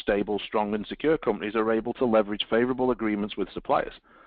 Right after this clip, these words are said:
We said early on in this presentation that cost efficiency and volume is key to small cell deployment. Leveraging scale allows the service provider to maintain margins even with increasing volumes.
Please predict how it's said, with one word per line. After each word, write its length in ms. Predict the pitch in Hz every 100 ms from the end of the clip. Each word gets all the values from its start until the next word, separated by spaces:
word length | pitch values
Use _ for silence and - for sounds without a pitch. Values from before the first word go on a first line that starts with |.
| _ _ _ _ _ _ _ _ -
We 100 | 110
said 160 | 123 123
early 240 | 120 113
on 120 | 110 123
in 80 |
this 100 | 101
presentation 640 | - 98 95 98 98 90 110
that 120 | 107
cost 200 | - 117 -
efficiency 500 | - 113 107 - 98
and 100 | 95
volume 360 | 98 98 95
is 80 | 110
key 180 | - 104
to 100 | - -
small 220 | 101 98
cell 140 | 98 92
deployment. 540 | 87 131 156 117 73 _ _ _ _ _ _ _ _ _ _ _ -
Leveraging 460 | 104 123 131 131 -
scale 380 | - 117 92 -
allows 320 | 110 107 117
the 80 | 120
service 300 | - 131 101
provider 340 | - 92 92 92
to 100 | -
maintain 520 | 104 120 131 123 113
margins 480 | 104 98 92 87 82 - -
even 340 | 113 110 101
with 140 | 101
increasing 500 | 98 98 98 90 90
volumes. 400 | 87 104 98 82